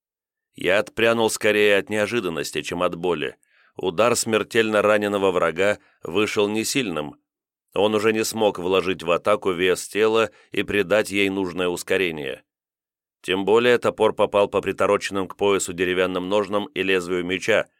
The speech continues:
покоящемуся в них. Короче, повезло мне, крупно повезло. Но всё равно по телу прокатилась волна дрожи. Это ж насколько близко я был к смерти.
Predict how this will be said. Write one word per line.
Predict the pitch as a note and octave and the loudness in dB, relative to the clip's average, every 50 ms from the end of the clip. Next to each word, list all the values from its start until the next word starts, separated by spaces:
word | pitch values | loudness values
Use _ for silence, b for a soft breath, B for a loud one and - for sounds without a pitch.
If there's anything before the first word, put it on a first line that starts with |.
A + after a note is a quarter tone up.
| _ _ _ _ _ | _ _ _ _ _
покоящемуся | - E2 E2+ - G#2 A2 A#2 A#2+ A2 - - G#2+ G#2 F#2+ - - F#2 | -4 -4 -2 0 2 2 2 2 0 -2 -4 -6 -6 -4 -2 -2 -2
в | F2 | -2
них. | F2+ F2 - - - - _ _ _ _ _ _ _ _ _ _ _ _ _ _ | -2 -4 -6 -8 -12 -20 _ _ _ _ _ _ _ _ _ _ _ _ _ _
Короче, | - - D#2 E2+ F#2+ F#2 - - G2 G2 F#2+ F2+ - _ _ _ _ _ _ | -6 -2 0 2 0 0 0 0 0 0 0 0 -2 _ _ _ _ _ _
повезло | - F2 F2 F#2+ G2 F#2+ G2+ A#2+ B2 | -2 0 0 0 0 0 0 0 0
мне, | G#2 E2 D2+ D2 C#2+ - - _ _ _ _ _ _ _ | 0 0 -4 -6 -8 -10 -12 _ _ _ _ _ _ _
крупно | - F#2+ C3 D3+ - - G#2+ F#2 | -4 0 0 0 0 0 -4 -2
повезло. | - F2+ E2+ F2+ F2 D#2 D2+ E2 D#2 C#2+ - _ _ _ _ _ _ _ _ _ _ _ - | -2 -2 -2 -2 -2 -4 -4 -4 -4 -4 -6 _ _ _ _ _ _ _ _ _ _ _ -14
Но | - F2 F#2+ G#2+ G#2 | -6 -2 0 0 0
всё | F2 - - A2+ | 0 0 0 2
равно | G#2+ A2 G#2+ G2+ G#2+ G#2+ G2 - | 4 2 2 2 0 0 0 0
по | F#2 F2+ | 0 -2
телу | E2+ - G#2+ A2+ A2+ A2 | 0 2 2 2 2 0
прокатилась | - G#2 G#2 F2 - G2 F2+ - G2+ G#2 G#2 G#2 F#2+ - - | 0 -2 -2 0 0 0 -2 -2 -4 -2 0 0 -2 -2 -2
волна | E2 F2+ F2+ F2 E2+ F2 F2+ F2 E2+ | -2 0 0 2 0 0 -2 -2 -2
дрожи. | D#2 F#2 G#2 G#2 F#2+ D2+ D2 D2 - - _ _ _ _ _ _ - | -2 0 2 2 2 0 -2 -6 -8 -10 _ _ _ _ _ _ -6
Это | - F2+ - - G2+ | -6 -4 -4 -2 -4
ж | - - | -4 -2
насколько | G2+ G#2 F#2+ - - - A2 G#2+ G2 - G#2+ G2+ | 0 0 -2 -2 0 2 2 2 2 0 -2 -2
близко | F2 E2+ F#2 F#2 A2 A#2 - - - A#2+ | -2 -2 -4 -4 -4 -4 -6 -4 -2 -2
я | A#2+ A#2 A2+ A2 | 0 2 0 0
был | F#2 F#2+ G#2+ G#2+ G#2 | 0 0 -2 -2 -2
к | - | -4
смерти. | - - A#2+ A#2+ A2 F2+ - - - D2+ B1+ - | -6 -4 0 2 2 2 0 -2 -6 -6 -6 -8